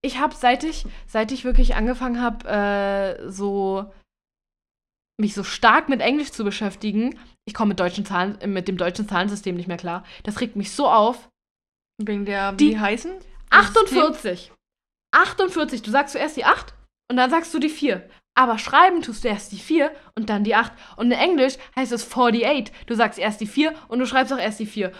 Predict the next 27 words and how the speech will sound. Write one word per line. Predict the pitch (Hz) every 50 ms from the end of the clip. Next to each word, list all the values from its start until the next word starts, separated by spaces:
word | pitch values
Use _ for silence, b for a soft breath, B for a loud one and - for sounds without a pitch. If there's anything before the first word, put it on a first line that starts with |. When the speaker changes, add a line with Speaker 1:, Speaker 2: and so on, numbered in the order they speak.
| B B 214
Speaker 1:
Und | - 226 226
wenn | 214 220
ich | 247 269
jetzt | 330 320 320 -
eine | 277 247 226 214
deutsche | 226 240 320 392 - 320 -
Zahl, | - 269 262 262 285 285 285 -
in | 240 214
Deutsch | 240 285 370 381 - 302
eine | 254
Zahl | 247 254 262 277 294 294
höre, | 262 226 196 180 180
schreibe | - - 214 220 208
ich | 208 -
die | 202 -
immer | 175 202 175 175
falsch | - 185 175 175 - 180
rum. | 175 170 - _ _ _ _ _ -
Speaker 2:
Echt? | 185 208 262 285 - - -
Speaker 1:
Also | - 233 247 226 247
in | 247 233 - - 220 214
fün-, | 294 330 302 - 180 202
in | 277 294
siebzig | 294 381 370 - 427 -
Prozent | - 330 - 311 254
der | - -
Fälle, | 277 311 370